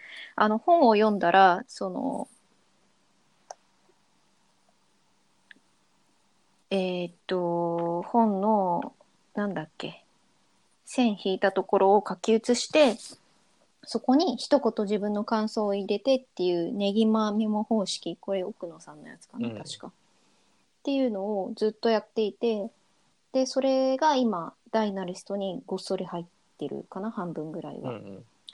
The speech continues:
Speaker 1: 署名があって、その、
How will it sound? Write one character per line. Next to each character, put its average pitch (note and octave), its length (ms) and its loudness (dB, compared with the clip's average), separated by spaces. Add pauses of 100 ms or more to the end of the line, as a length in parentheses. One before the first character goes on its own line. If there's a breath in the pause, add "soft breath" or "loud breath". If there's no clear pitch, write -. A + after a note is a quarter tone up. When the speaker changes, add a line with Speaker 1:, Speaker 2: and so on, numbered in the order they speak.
Speaker 1:
署 - 240 -4
名 A#3+ 280 0
が B3 100 -2
あ A#3+ 40 0
っ A#3+ 80 -10
て、 A#3+ 460 4 (520)
そ G3 200 -8
の、 F3 340 -8